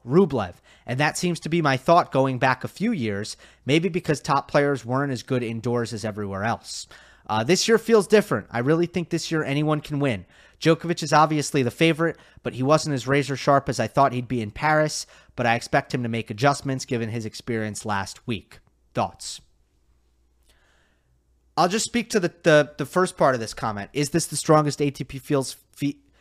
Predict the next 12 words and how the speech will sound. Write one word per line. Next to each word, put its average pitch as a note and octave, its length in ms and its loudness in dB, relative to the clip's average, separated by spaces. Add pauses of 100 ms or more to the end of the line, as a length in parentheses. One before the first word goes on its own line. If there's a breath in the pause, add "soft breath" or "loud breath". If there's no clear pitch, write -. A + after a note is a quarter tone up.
(200)
A D3 100 0
T D#3 120 -6
P D#3 120 -6
Finals C#3+ 400 2
field B2+ 280 0
we've A#2+ 120 -4
had C3 220 0
in A2+ 60 -6
a G#2 60 -6
while? A2 440 2 (800 soft breath)
Look, E3+ 400 2
I, D3+ 300 2